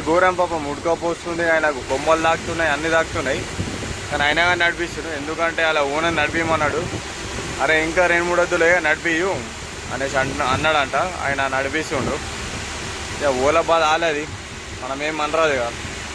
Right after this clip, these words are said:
ఇక డ్రైవర్ అంటే ఇట్లా ఉంటుంది, జంగలాలు ఉండాలా, చీకటి అయినా ఈయనే ఉండాలా, వాళ్ళు ఎప్పుడు ఫుడ్ తీసుకొస్తే అప్పుడు తినాలా. డ్రైవర్ అంటేనే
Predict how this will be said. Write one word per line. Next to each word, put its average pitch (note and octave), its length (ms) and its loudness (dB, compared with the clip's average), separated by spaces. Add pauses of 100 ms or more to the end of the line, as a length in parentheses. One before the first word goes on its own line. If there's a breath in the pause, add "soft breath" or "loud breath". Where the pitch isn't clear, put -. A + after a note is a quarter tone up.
(920)
ఇక B2 100 -2 (120)
డ్రైవర్ D3+ 520 4
అంటే E3 200 -2
ఇట్లా D#3 180 -6
ఉంటుంది, D#3 320 2 (200)
జంగలాలు D3 520 2
ఉండాలా, C#3 360 2 (360)
చీకటి C#3 320 0
అయినా C#3+ 220 2 (100)
ఈయనే C3+ 300 -4
ఉండాలా, B2+ 340 2 (160)
వాళ్ళు A#2+ 220 -2
ఎప్పుడు C#3+ 260 0 (120)
ఫుడ్ C3 200 -2
తీసుకొస్తే C3+ 400 0
అప్పుడు B2+ 220 0
తినాలా. B2+ 440 2 (920)
డ్రైవర్ C3+ 480 4
అంటేనే D3 360 2